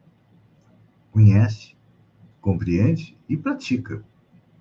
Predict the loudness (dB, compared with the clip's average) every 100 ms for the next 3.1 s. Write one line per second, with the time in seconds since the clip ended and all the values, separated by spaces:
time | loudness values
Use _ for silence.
0 | _ _ _ _ _ _ _ _ -10 -8
1 | -6 -4 -2 -2 -6 -6 -4 -4 -6 -6
2 | -6 -6 -6 -10 -10 -6 -6 -6 -4 -4